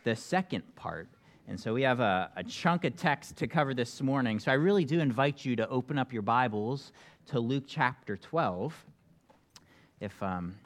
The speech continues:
if you're using the books, the Bibles in front of you, it's page eight eighteen in, in Luke chapter twelve.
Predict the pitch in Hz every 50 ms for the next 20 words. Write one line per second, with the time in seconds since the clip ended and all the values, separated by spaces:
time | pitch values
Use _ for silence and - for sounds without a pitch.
0 | - - - 104 - _ - - - 120 107 104 110 120 127 120 - 135 120 113
1 | 110 95 - 131 131 - - - - - 131 110 107 123 131 135 123 127 113 123
2 | 107 - - 147 135 131 127 113 110 110 107 113 120 113 95 87 - - - -
3 | 135 113 107 104 98 92 - - _ - 120 120 127 147 - - - - 135 123
4 | 127 127 _ - - - 135 104 95 87 92 113 139 - - _ _ _ _ _
5 | - _ _ _ - - _ _ _ _ _ - - - 95 92 92 92 92 -
6 | 104 95 92 92 92 107 117 127 131 131 - - - - - - 117 107 101 -
7 | 107 92 - - - 113 87 85 87 92 98 110 -